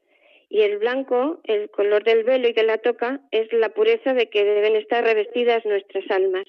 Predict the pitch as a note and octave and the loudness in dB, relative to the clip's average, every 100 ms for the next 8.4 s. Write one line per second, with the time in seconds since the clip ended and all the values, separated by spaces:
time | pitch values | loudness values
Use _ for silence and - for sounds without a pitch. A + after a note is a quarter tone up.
0 | _ _ _ _ _ _ _ _ - G#3+ | _ _ _ _ _ _ _ _ -4 -2
1 | G#3+ A3+ A#3 B3 C4+ B3+ A3+ A3 B3+ C4 | 0 0 -2 0 0 2 0 0 0 0
2 | A#3+ A3+ - A#3+ B3 A#3+ - _ _ - | -2 -2 -6 -2 0 -2 -6 _ _ -4
3 | A3 A3 C4+ A3 A#3+ C#4+ _ C4 - G#3 | -2 -2 -2 -2 -2 -6 _ -20 -2 2
4 | G3+ - _ _ _ - A3 B3 B3 A3+ | 2 -2 _ _ _ -4 -2 0 0 2
5 | A3 G#3+ G#3 - - A3+ G#3 G3 - G#3 | 2 2 -4 -8 -4 0 2 0 -4 -2
6 | G3+ G3 G3 B3 B3+ B3 B3 - - - | 0 0 -2 -2 0 0 0 -6 -6 -4
7 | G#3 G#3+ A3+ A3+ A3 A3+ A3+ A3 G#3 G3+ | -4 -2 -4 -2 -4 -2 -2 0 0 2
8 | A#3+ A#3 A3 | 0 0 -4